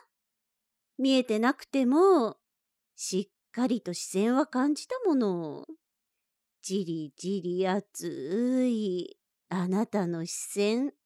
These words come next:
うん。スカートの奥、下着の奥まで熱くなっちゃうような、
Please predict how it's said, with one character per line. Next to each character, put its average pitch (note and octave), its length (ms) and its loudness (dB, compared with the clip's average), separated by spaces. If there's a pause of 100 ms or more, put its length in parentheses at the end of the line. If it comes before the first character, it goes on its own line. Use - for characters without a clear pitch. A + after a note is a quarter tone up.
(440)
う C4+ 240 2
ん。 F3+ 340 -6 (1040)
ス - 220 -10
カ B3+ 240 4
ー - 20 2
ト A#3+ 220 0
の F#3 180 0
奥、 G3 680 0 (440)
下 - 320 4
着 C#4+ 140 4
の C#4+ 160 4
奥 D4 220 2
ま A3 160 2
で G3 100 -2
熱 A3 320 -6
く G4+ 140 4
な D4+ 140 8
っ - 20 2
ち - 200 0
ゃ A#3+ 60 6
う A3+ 100 6
よ G#3 220 4
う F#3 60 2
な、 F3 360 -6